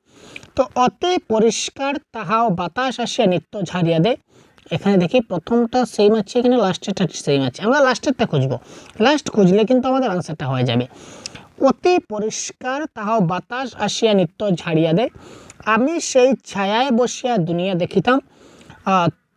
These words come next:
তুমি শুনো বা নাই শুনো সে তোমায় শোনাবে, চারটা বাজলে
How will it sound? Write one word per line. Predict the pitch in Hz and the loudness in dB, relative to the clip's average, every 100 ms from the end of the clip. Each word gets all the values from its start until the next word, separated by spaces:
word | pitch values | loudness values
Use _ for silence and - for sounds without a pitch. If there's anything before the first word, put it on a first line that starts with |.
| _ - | _ 2
তুমি | 302 349 | 4 2
শুনো | - 233 220 277 | 2 2 4 4
বা | 262 311 | 2 2
নাই | 240 220 226 | 0 0 0
শুনো | - 233 233 | 0 -4 -4
সে | - 165 | -6 -4
তোমায় | 190 175 | -2 -2
শোনাবে, | - 170 175 202 269 - - - - - | -2 0 4 4 2 -6 -20 -20 -20 -2
চারটা | 294 285 _ 339 311 196 | 0 0 _ 2 4 4
বাজলে | 202 190 | 0 2